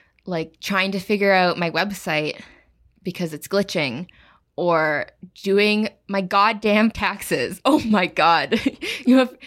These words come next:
no idea how complex it is to do your taxes as a sex worker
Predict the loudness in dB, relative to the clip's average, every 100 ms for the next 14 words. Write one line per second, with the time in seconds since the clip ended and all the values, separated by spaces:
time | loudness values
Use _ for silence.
0 | -10 0 6 6 6 4 2 2 2 2
1 | 0 0 0 -2 -4 -2 -2 -2 -4 -4
2 | -4 -4 -6 -6 -10 -10 -10 -4 -6 -4
3 | -8 -6 -4 -4 -4